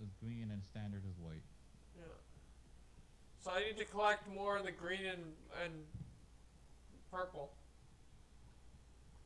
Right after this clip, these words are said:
Speaker 1: Yeah, I try to have
Speaker 2: Oh,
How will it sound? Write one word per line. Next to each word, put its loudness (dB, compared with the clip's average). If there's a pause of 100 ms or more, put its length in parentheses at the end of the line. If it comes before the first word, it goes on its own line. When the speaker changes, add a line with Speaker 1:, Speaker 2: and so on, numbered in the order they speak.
(1120)
Speaker 1:
Yeah, -6
I 2
try 0
to 2
have 2 (4000)
Speaker 2:
Oh, 10